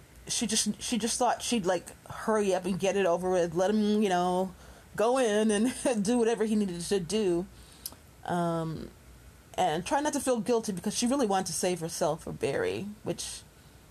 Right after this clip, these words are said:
she really should have, if you ask me, but whatever. Um, she was young still at that age. She was, like, what, nineteen or twenty, so <laughs>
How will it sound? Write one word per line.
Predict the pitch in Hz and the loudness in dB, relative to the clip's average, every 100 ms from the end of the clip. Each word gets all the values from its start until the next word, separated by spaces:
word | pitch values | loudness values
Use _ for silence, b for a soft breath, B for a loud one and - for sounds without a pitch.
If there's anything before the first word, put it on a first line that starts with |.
| - | -20
she | - - | -10 -4
really | 190 175 | -2 0
should | 170 - 170 | -2 -2 0
have, | 160 156 - | 0 -2 -6
if | - 156 | -10 -6
you | 160 | -2
ask | 147 - | -4 -6
me, | - - - | -12 -12 -6
but | - - - - - | -6 -6 -14 -18 -6
whatever. | 196 185 175 160 175 - | -2 2 2 2 0 0
Um, | 175 170 170 B B B B | -2 -2 -6 B B B B
she | - 269 | -2 2
was | 262 262 | 2 2
young | 214 226 190 190 | 2 2 2 -2
still | - 190 170 | -2 0 2
at | |
that | 170 160 | 0 0
age. | 160 175 | 0 0
She | - | -4
was, | - | -10
like, | - - - - | -8 -10 -10 -6
what, | - | -6
nineteen | - 170 165 180 | -4 -6 -6 -6
or | 165 | -8
twenty, | - 160 151 160 | -6 -6 -6 -8
so | - - 143 170 - B B B - | -6 -4 -4 -6 -10 B B B -10
<laughs> | 226 - 311 | -10 -4 -4